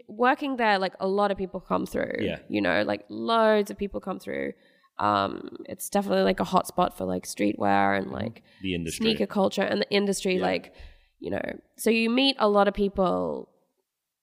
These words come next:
Speaker 1: just working in the store, you know, whether you're serving them or if they've just dropped by, like,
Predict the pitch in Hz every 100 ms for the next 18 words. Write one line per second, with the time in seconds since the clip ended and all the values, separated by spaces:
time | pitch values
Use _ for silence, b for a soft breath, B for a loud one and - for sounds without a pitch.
0 | - 208 196 196 196 190 185 180 185 -
1 | 190 156 85 196 196 202 185 185 190 180
2 | 190 190 180 180 190 190 - - 185 -
3 | - 95 95 95 95 95 -